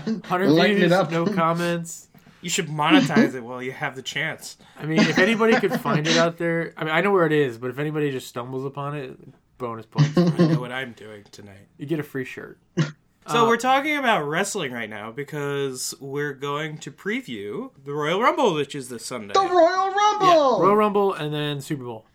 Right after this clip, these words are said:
Speaker 3: Yeah, sounds good.
Speaker 1: So, Royal Rumble.
Speaker 2: Two of the biggest sporting events.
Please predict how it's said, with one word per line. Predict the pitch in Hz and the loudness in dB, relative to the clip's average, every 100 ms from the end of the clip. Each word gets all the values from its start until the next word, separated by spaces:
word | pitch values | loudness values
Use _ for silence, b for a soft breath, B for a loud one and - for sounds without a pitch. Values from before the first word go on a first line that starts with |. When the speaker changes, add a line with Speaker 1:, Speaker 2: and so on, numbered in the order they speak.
| _ - | _ -12
Speaker 3:
Yeah, | 349 - _ _ _ _ | -12 -12 _ _ _ _
sounds | - 127 | -12 -10
good. | 123 135 156 b b b | -6 -8 -8 b b b
Speaker 1:
So, | - - 156 156 147 | -14 -2 2 4 2
Royal | 147 160 170 | 4 4 6
Rumble. | 170 | 6
Speaker 2:
Two | 196 | 6
of | 220 185 | 6 4
the | |
biggest | 165 180 175 170 - | 2 0 0 -2 0
sporting | 175 170 165 | 4 4 4
events. | 131 117 113 | 0 -4 -4